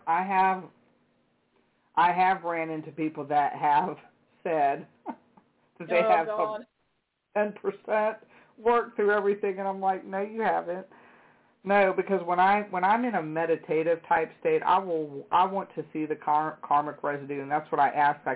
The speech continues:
Speaker 1: keep, keep a notebook and pen next to me, and I'm like, "All right, show me some karmic residue, please."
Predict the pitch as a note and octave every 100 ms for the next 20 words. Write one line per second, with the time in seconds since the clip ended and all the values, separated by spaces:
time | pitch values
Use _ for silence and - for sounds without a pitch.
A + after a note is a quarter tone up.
0 | - D#3 C#3+ - D#3+ D#3 C#3+ D#3 D#3+ D#3+
1 | D#3 C#3+ - D#3+ D#3 D3+ - - D#3+ D3+
2 | D3 C#3+ C#3 C#3+ C#3+ D#3 C#3+ - - D#3
3 | D#3 D#3 D#3 - D#3 D#3 D3 D3 D3 C3+
4 | C#3 C3 - C#3+ C#3 C3+